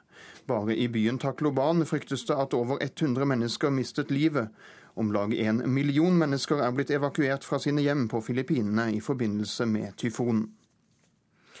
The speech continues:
Tretten personer mistet livet da et militærhelikopter styrtet i Indonesia i dag. Det opplyser militærkilder i landet.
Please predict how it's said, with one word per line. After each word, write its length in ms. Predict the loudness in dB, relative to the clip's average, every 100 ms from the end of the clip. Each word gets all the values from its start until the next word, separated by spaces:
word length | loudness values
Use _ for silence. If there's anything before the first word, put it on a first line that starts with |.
| -20 -20 -20 -20 0
Tretten 280 | 0 2 2
personer 340 | 4 4 4
mistet 360 | 4 2 -2 0
livet 300 | 2 2 2
da 140 | 2 2
et 200 | 0 0 0
militærhelikopter 1040 | 2 0 -2 -2 0 0 0 -2 0 -2
styrtet 460 | 0 -2 0 -4 0
i 120 | 0
Indonesia 720 | 0 2 2 0 -2 -2 -2 -2
i 60 | -2
dag. 300 | 0 0 -2 -8 -6
Det 100 | -4
opplyser 480 | -4 -4 -2 0 0
militærkilder 840 | 0 -2 -4 -6 -4 -2 0 0
i 200 | 2 2 2
landet. 400 | 2 0 0